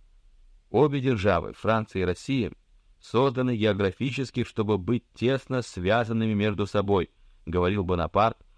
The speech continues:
в конце тысяча восьмисотого года, принимая Спрэнгпортена.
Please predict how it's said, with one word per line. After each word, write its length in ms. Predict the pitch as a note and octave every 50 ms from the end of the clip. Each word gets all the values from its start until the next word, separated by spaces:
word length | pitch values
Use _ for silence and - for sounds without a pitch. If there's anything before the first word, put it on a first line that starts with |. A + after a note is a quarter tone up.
| - -
в 100 | _ _
конце 400 | - G2 F2 E2 - - G#2+ G2+
тысяча 640 | - - G#2+ G#2 - F#2+ F2 - - F2+ F2 E2 D#2+
восьмисотого 600 | F2 F2 - F2+ E2+ - G2 F#2 F2 - D#2+ D#2
года, 400 | D#2+ F2+ A2 A#2+ A#2 A#2+ A#2 - _ _ _ _ _
принимая 760 | - F#2+ F2+ F2 F2 F2+ G2 G2+ G#2 G#2 G2+ G2 F#2+ F#2 - _ _ _ - - _ _ -
Спрэнгпортена. 1200 | - - - - F#2 F#2 F#2 F#2+ F2+ E2+ - - _ - G2+ F#2+ F2+ - - F2+ E2+ E2 - -